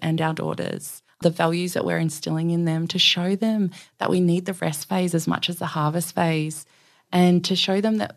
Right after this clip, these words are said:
there is an interconnection between everything, and that we need to look to nature for wisdom, and whether that is in returning to cyclical living, I think is really important,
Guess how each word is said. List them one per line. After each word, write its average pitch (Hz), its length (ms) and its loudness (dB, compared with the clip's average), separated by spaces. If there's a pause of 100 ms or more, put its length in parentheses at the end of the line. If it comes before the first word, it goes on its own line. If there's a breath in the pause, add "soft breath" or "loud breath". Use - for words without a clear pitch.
there 175 180 2
is 175 160 -2
an - 80 -2
interconnection 165 800 0
between 156 380 2
everything, 151 680 -2 (160)
and 180 240 6
that 175 380 0 (260)
we 190 140 4
need 185 300 -2
to 202 80 0
look 185 160 -4
to 175 80 -2
nature 147 600 2 (100)
for 175 340 0
wisdom, 151 560 0
and 165 140 2
whether 196 220 0
that 208 260 2
is 160 380 0
in 156 520 0
returning 160 500 2
to 165 120 -2
cyclical 185 480 -2
living, 190 540 2
I 160 80 -2
think 180 260 -2
is 165 140 -2
really 170 420 0
important, 92 680 0